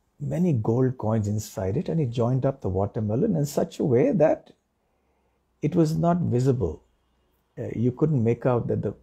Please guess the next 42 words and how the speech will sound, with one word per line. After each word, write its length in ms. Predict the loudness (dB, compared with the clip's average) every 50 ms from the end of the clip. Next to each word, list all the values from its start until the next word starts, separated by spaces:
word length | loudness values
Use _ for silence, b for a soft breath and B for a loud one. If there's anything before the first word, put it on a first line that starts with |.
| _ _ -6
watermelon 560 | -4 -4 -2 -2 -4 -2 -2 0 0 0 0
had 200 | -2 -2 -2 -2
been 140 | -2 -4 -4
cut 260 | -4 -4 -4 -4 -4 -4
earlier. 300 | -6 -4 -4 -4 -4 -4
Lord 260 | -2 -2 -2 -2 -4
Shiva 320 | -6 -6 -2 0 0 2
has 200 | 2 0 0 0
those 140 | -2 -2 -2
yogic 320 | 0 0 0 -2 -2 -6 -6 -6
powers, 300 | -8 -6 -6 -6 -6 -8
he 100 | -10 -8
can 200 | -8 -6 -6 -6
do 160 | -6 -6 -8
it. 140 | -8 -10 -12 b b b b b b b
You 200 | 0 4 4 4
and 100 | 4 4
I 120 | 2 0
cannot 380 | 0 -2 -4 -4 -4 -4 -6 -6
do 140 | -8 -10 -10
it. 240 | -10 -12 _ _ _ _ _ _ _ _ _ _ _ _ -8
Once 260 | -4 -2 -2 -2 -2
we 80 | -4 -4
cut 240 | -2 0 -2 0 0
a 60 | 0
watermelon, 680 | 0 0 0 0 -2 -2 -2 0 2 2 2 2 2
then 120 | 0 -2 -2
you 140 | -2 -4
can 160 | -2 -2 0 0
easily 300 | 0 0 0 0 -2 0
make 280 | 0 0 -2 -2 -2
out 180 | -4 -4 -4 -4
that 120 | -6 -6
it's 180 | -8 -8 -10 -12
been 220 | -16 -14 -14 -14 -14
cut. 200 | -14 -14 -14 _ _ _ _ B B B B B B B B B _ _ _ _ _ _ _ _ _ _ _ _ _ _ _ _ _ _ _ _ _ _
So 200 | -6 -2 -2 0
he 140 | 2 0
gave 300 | 0 2 2 2 2 2
it 140 | 2 -2 -2
to 100 | -4 -4 -2
that 280 | 0 -2 -2 -4 -6